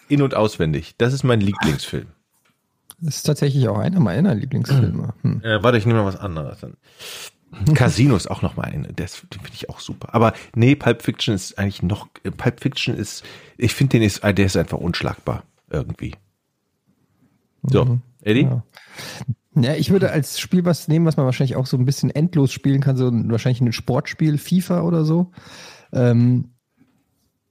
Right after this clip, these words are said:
Speaker 2: dann als Serie würde ich wahrscheinlich die Sopranos mitnehmen, weil ich die auch immer wieder gucken kann und immer wieder toll finde und mich da einfach sehr gerne, äh,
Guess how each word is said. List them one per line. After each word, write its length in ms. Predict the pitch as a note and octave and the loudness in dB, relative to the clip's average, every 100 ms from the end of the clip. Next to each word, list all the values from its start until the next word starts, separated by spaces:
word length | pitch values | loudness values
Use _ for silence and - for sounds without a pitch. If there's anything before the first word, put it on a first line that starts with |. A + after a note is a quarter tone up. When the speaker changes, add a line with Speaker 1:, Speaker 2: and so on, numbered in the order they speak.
| _ _ _ | _ _ _
Speaker 2:
dann 300 | C3+ C3+ C3+ | 2 4 4
als 380 | B2+ B2+ - - | 2 -2 -2 0
Serie 720 | B2+ D#3 D#3 C3+ B2+ B2+ F#2+ | 4 4 4 4 4 2 2
würde 120 | C3 | 0
ich 100 | C3 | 2
wahrscheinlich 520 | B2 B2 B2+ B2 A#2+ | 0 2 2 2 0
die 140 | - D3 | -2 -2
Sopranos 840 | C3 A#2+ - - A#2+ D3 D#3 - | -2 -6 -8 -4 0 2 2 2
mitnehmen, 540 | D#3 D3 D#3+ D3+ D3+ D#3+ _ _ _ _ _ - - _ _ - | 0 0 0 2 2 0 _ _ _ _ _ -20 -20 _ _ -2
weil 100 | C3+ | 0
ich 80 | A#2 | 0
die 160 | B2 | 0
auch 240 | - B2+ - _ | 0 -2 -6 _
immer 240 | E3 D3+ C3+ | 2 4 4
wieder 220 | D3 D3+ | 2 2
gucken 320 | - D3 C#3+ | 0 -2 -2
kann 260 | - C#3 C#3+ | 0 0 0
und 160 | C3 | 0
immer 180 | C3+ C3+ | 0 0
wieder 160 | B2+ B2+ | 0 -2
toll 240 | - C#3 | 0 0
finde 460 | - D3 D3 D#3 D3 _ _ _ | 0 0 2 2 0 _ _ _
und 320 | C#3 A#2 B2+ - | -2 -2 -2 -6
mich 120 | A2+ | -4
da 200 | G#2 F#2 | -2 -4
einfach 380 | A2 C3 A#2 A2 - - | -4 -4 -2 -4 -8 -12
sehr 360 | - B2 B2+ | -6 -2 0
gerne, 1000 | B2 B2 A#2+ B2 A#2+ A#2 - A#2+ A#2+ | 0 0 2 2 2 -2 -2 -2 0
äh, 40 | A#2+ | -2